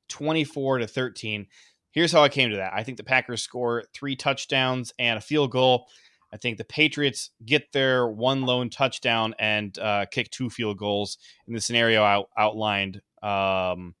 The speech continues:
earlier in the episode. And I, and I still think, because this is the Packers, because we know who they are,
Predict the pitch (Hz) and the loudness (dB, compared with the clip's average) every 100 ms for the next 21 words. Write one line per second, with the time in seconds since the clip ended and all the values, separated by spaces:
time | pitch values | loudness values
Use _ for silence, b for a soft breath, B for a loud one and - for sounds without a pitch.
0 | _ - _ _ - 127 120 107 110 - | _ -20 _ _ -4 0 0 0 -2 -4
1 | 107 101 101 98 98 98 _ _ _ 120 | -8 -6 -6 -4 -6 -8 _ _ _ -4
2 | 110 117 107 110 117 120 117 - 226 214 | -2 -4 -2 -4 -4 -4 -6 0 2 2
3 | 190 123 82 _ _ _ - 101 123 143 | 2 2 -2 _ _ _ -18 -4 -2 -2
4 | 139 143 127 113 110 104 101 - b b | -8 -2 4 4 2 -4 -4 -10 b b
5 | b b _ 90 110 120 131 127 127 120 | b b _ -4 -2 2 4 4 4 4
6 | 101 90 87 | 4 2 -2